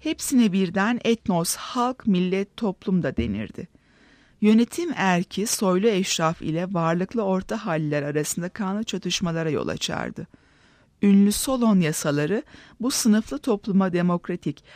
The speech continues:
hakça bir barış getirmeyi amaçlamıştı. Rahipler iktidara gelemez, vatandaşlıktan yoksun olan çoğunluk yönetime katılamaz, sadece izlerdi.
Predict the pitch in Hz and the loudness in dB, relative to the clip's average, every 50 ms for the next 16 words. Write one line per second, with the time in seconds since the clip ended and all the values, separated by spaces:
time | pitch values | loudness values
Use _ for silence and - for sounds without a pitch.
0 | - _ - - 226 254 - - 269 233 196 233 220 185 190 190 196 208 - - | -20 _ -6 -4 -4 -4 -2 -2 -2 0 2 0 0 2 2 2 2 2 0 -2
1 | - 160 165 - - 156 147 156 156 151 147 147 151 147 147 - - - 147 - | -2 -2 -4 -4 -6 -6 -4 -2 -2 -2 -2 -2 -2 -4 -4 -4 -6 -6 -6 -6
2 | - 170 - - - - - - _ _ _ _ _ _ _ _ _ _ _ - | -6 -4 -4 -6 -6 -8 -10 -12 _ _ _ _ _ _ _ _ _ _ _ -20
3 | - _ - - - 180 196 208 226 254 247 - - 247 254 294 349 294 247 - | -20 _ -20 -12 0 2 4 4 4 2 -2 -4 -4 -4 -4 -2 -2 -4 -6 -4
4 | - 240 196 202 185 175 175 180 170 180 165 165 156 151 151 147 151 185 254 311 | -4 -2 0 2 2 2 2 0 0 0 -2 -2 -2 -2 -2 -2 -2 -2 -4 -4
5 | - - 190 202 - 233 208 196 190 185 175 175 196 - - - - - 196 180 | -4 -6 -6 -6 -4 -2 -2 0 0 -2 -2 -2 -4 -4 -6 -8 -6 -4 -4 -2
6 | 180 180 180 170 170 - - - - 277 240 208 196 190 190 196 208 - - 214 | 0 0 0 0 -2 -4 -6 -6 -2 -2 0 0 2 2 2 0 0 -2 -2 -2
7 | 185 175 180 185 202 226 - - 185 160 160 156 - - 185 202 240 - 208 160 | 0 0 0 0 0 0 -2 -2 -4 -4 -4 -6 -4 -4 -4 -4 -4 -4 -8 -8
8 | - - 180 165 147 139 143 156 220 254 - - - - - - - - - - | -6 -4 -2 -2 -2 -2 -2 -2 -2 -2 -4 -6 -10 -16 -20 -18 -12 -8 -4 -2
9 | 277 277 262 240 233 208 - 226 208 190 156 - 160 160 143 135 127 123 - - | -2 -2 0 -2 -2 0 0 0 0 0 0 -2 -2 -2 -2 -2 -4 -6 -8 -10